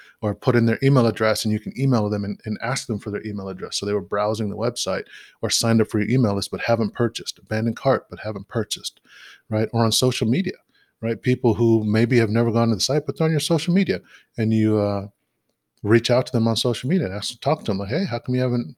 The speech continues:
bought anything from us?" Right? So some of the key areas to talk to them is on social media before they purchase, uh, when they abandon a cart, after their first purchase, and repeat purchasers,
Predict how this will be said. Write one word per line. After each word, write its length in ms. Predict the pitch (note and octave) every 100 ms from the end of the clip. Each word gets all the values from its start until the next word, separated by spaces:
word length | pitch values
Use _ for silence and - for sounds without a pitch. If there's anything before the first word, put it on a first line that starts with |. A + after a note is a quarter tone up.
| -
bought 240 | G#2+ F#3+
anything 280 | B2+ F#2 F2+
from 220 | - F#2
us?" 180 | - -
Right? 200 | G2+ G#2 _ - - - _ _ _
So 240 | - A2 G2+
some 220 | - C#3+
of 60 | D3
the 60 |
key 320 | B2+ - D3+ A#2
areas 380 | B2+ A#2 A2
to 60 | -
talk 320 | - D3+ D#3
to 60 | A#2+
them 160 | A2 G#2+
is 160 | G2+ - - _
on 100 | A2
social 360 | - B2 A#2 A#2+
media 160 | A#2+ A#2
before 240 | G#2 A2+
they 100 | G#2
purchase, 540 | - A2+ - E3 - - _ _ _ -
uh, 300 | G#2 G2 G#2 _ -
when 240 | A2 A2+
they 100 | A2
abandon 380 | G2+ G#2 A2 G#2
a 40 |
cart, 400 | G2+ - A#2+ E3+ _ _ _ _ _ _ _ _ _
after 300 | B2 A#2 C3
their 120 | A2+
first 320 | G#2 A#2 A2 -
purchase, 500 | A#2 A#2 D#3 - -
and 240 | C3+ B2
repeat 440 | A2 A#2+ A#2+ A#2 -
purchasers, 640 | A2 - F#2+ F#2+ E2+ -